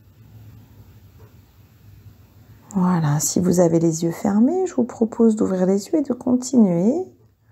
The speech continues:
à sentir qu'est-ce qui est présent à l'intérieur de vous. Comment vous vous sentez, d'écouter votre respiration. Est-ce que c'est difficile, plaisant ?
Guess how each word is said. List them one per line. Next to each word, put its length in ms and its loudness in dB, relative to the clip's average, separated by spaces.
à 140 -2
sentir 1080 -2
qu'est-ce 240 -4
qui 100 0
est 60 4
présent 420 -2
à 80 -2
l'intérieur 480 -4
de 160 -6
vous. 260 -8
Comment 300 2
vous 140 -2
vous 140 -2
sentez, 760 0
d'écouter 480 -4
votre 320 -4
respiration. 920 -2
Est-ce 160 -2
que 120 -4
c'est 480 -2
difficile, 920 -4
plaisant ? 760 0